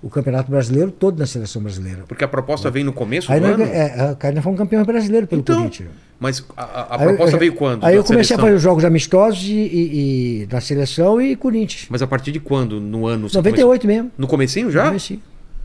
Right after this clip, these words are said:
Speaker 2: E não te encheram muito
Speaker 1: Comecinho no
Speaker 2: saco
Speaker 1: meio,
Speaker 2: por
Speaker 1: mas
Speaker 2: você tá
Speaker 1: no
Speaker 2: na
Speaker 1: meio, no
Speaker 2: seleção?
Speaker 1: meio da, no meio do ano, alguma coisa assim.
Speaker 2: E, e a imprensa não te pegava no pé por, se-, por você tá na
Speaker 1: Não,
Speaker 2: seleção e
Speaker 1: pô, era
Speaker 2: Corinthians?
Speaker 1: um questionamento normal,
Speaker 2: É?
Speaker 1: natural, é.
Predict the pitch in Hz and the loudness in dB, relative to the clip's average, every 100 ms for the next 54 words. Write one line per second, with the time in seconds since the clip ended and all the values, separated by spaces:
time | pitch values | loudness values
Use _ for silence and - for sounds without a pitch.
0 | - - - - 320 - 185 196 143 135 | -10 -14 -14 -4 -2 0 -2 0 0 0
1 | 233 214 165 165 143 127 123 127 127 123 | 2 2 2 2 0 -2 -2 -4 -4 0
2 | 127 120 160 131 135 143 135 110 139 139 | 2 4 4 4 4 4 2 0 2 4
3 | 160 127 131 147 123 123 151 151 143 117 | 4 2 0 0 -2 -4 -4 -4 -6 -4
4 | 156 139 175 170 180 175 156 135 135 117 | -4 -2 -2 -2 -6 -4 -6 -6 -6 -4
5 | 139 127 127 120 117 - - - 120 120 | -2 -4 -6 -8 -12 -16 -16 -14 -10 -8
6 | 127 123 117 190 143 269 - 143 147 131 | -8 -8 -2 2 4 4 4 2 2 4
7 | 147 202 269 254 240 208 180 196 180 190 | 4 2 2 0 0 0 0 0 0 0
8 | 196 240 196 175 160 127 147 220 208 151 | -2 -2 -2 -2 -4 0 2 0 -2 -4
9 | 147 127 | -4 -6